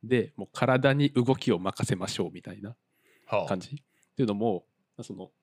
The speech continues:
Speaker 1: なんか何でもかんでも頭で考えて、こう体動かさなきゃっていう、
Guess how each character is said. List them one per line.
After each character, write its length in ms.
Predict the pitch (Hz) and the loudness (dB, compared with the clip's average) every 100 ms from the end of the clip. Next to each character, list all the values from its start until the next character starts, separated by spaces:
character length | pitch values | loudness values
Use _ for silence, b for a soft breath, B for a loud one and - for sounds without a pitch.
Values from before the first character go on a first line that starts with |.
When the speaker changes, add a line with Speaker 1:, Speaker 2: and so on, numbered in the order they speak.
| _ _ _ _ | _ _ _ _
Speaker 1:
な 80 | 123 | -8
ん 20 | |
か 60 | 110 | -4
何 160 | 107 127 | 0 0
で 80 | |
も 80 | 160 | -2
か 140 | - 185 | 0 0
ん 40 | |
で 60 | 143 | 0
も 80 | |
頭 240 | 98 127 113 | 0 0 0
で 80 | 101 | 0
考 180 | 101 104 | -2 0
え 100 | 98 | -2
て、 180 | - 90 | -4 -8
こ 260 | - 107 | -2 -2
う 20 | |
体 240 | 107 107 117 | 0 0 0
動 80 | 113 | 0
か 100 | - | 0
さ 80 | |
な 140 | 131 104 | 0 0
き 100 | 98 | -2
ゃ 40 | |
っ 100 | - | -4
て 80 | - | -4
い 80 | |
う、 80 | 101 | -6